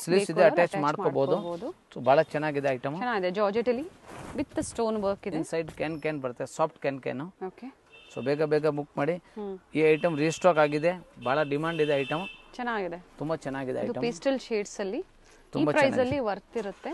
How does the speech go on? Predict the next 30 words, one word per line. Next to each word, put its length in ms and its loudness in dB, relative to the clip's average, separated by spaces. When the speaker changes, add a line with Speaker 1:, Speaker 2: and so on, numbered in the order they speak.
Speaker 1:
ಹಂಡ್ರೆಡ್ 400 2
ಪರ್ಸೆಂಟ್ 400 -6
ಶ್ಯೂರ್ಲಿ 400 0
Speaker 2:
ಎಸ್. 180 -10
Speaker 1:
ತುಂಬಾ 240 2
ಚೆನ್ನಾಗಿದೆ. 380 0
Speaker 2:
ಎಲ್ 120 2
ಡಬಲ್ 260 4
ಎಕ್ಸ್ 220 -14
ಎಲ್. 100 0
Speaker 1:
ಎಲ್ 140 0
and 120 -4
ಡಬಲ್ 200 -2
ಎಕ್ಸ್ 160 -10
ಎಲ್ 120 -12
ಸೈಜ್ 240 -4
ಮಾತ್ರ 180 -6
ಬೆಸ್ಟ್ 280 -4
ಪ್ರೈಸ್ 260 -2
ಇದೆ. 100 -2
Speaker 2:
ಹ್ಮ್. 200 -6
ರಿಯಲ್ 320 4
ಮಿರರ್ 300 2
ವರ್ಕ್ 220 -2
ಇದೆ, 100 2
ಸ್ಟೋನ್ 320 0
ವರ್ಕ್ 260 -4
ಇರುತ್ತೆ 300 -2
ನಿಮ್ಗೆ. 240 -4
And 100 -4